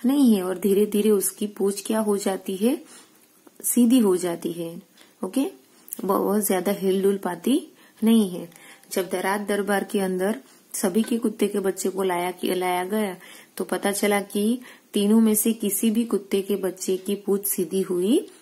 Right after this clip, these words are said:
नहीं, जबकि तेनाली रामा के पास जो कुत्ते का बच्चा था, उसकी पीछ एक, पूंछ एकदम सीधी थी। तो फिर राजा कृष्ण देव राय पूछते हैं कि तेनाली रामा, आपने ऐसा कैसे किया?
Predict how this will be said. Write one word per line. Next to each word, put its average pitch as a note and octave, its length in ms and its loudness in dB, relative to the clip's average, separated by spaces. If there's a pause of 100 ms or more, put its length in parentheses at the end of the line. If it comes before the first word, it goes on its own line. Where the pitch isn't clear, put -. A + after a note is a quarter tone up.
(160)
नहीं, A#3 360 4 (880)
जबकि G#3 320 -2
तेनाली G#3 500 2
रामा G3+ 280 2
के G3 120 -4
पास F#3+ 280 -4
जो G#3 80 -2
कुत्ते G3 320 -2
का G3+ 120 -2
बच्चा F#3+ 360 -4
था, A#3 200 0
उसकी G3 340 0
पीछ G#3+ 360 -2
एक, G3+ 240 -4
पूंछ G#3+ 240 0
एकदम F#3 360 -2 (400)
सीधी A#3 400 4
थी। E3 300 -10 (440)
तो G#3 80 -2
फिर A3 200 2
राजा F#3 300 2
कृष्ण G#3+ 380 2
देव G3 200 4
राय G3 160 2
पूछते G3 440 -4
हैं A#3+ 140 0
कि G#3+ 120 -2
तेनाली G3 480 0
रामा, G#3 300 0
आपने F#3+ 360 -4
ऐसा A3 280 -4
कैसे C4 300 0
किया? G#3 380 -4